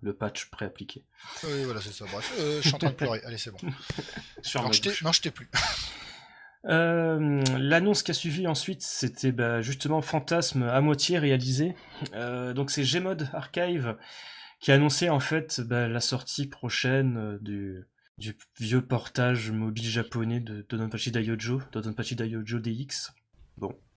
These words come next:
Speaker 2: <coughs> Oui, non, mais c'est bien. Non, écoute, on en a parlé, euh, c'est sauvegarde du patrimoine, euh, vidéoludique.
Speaker 1: Ouais. Bah, je serais
Speaker 2: Voilà.
Speaker 1: curieux, c'est, en fait, c'est ça, c'est, je,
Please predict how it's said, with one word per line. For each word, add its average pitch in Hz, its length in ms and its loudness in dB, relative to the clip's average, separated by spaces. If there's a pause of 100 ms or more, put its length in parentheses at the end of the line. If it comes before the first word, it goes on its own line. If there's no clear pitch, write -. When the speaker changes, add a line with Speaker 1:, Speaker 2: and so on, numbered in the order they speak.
(180)
Speaker 2:
<coughs> 294 60 4 (640)
Oui, 196 220 2
non, 127 80 -2
mais 110 220 -4
c'est - 160 -2
bien. 165 240 6 (340)
Non, 233 260 4 (240)
écoute, 120 380 -6 (100)
on 110 120 -6
en 110 100 -4
a 117 80 0
parlé, 165 560 4
euh, 135 60 2
c'est 117 240 -4
sauvegarde 147 400 2
du 160 80 -2
patrimoine, 131 600 -4
euh, 110 320 -6
vidéoludique. 110 560 -8
Speaker 1:
Ouais. 175 120 2 (680)
Bah, 127 60 4
je 135 60 2
serais 160 100 4
Speaker 2:
Voilà. 156 160 6
Speaker 1:
curieux, 165 140 4
c'est, 160 220 0
en 139 60 -4
fait, 214 160 0
c'est - 100 0
ça, 170 240 0
c'est, 143 220 0
je, - 180 0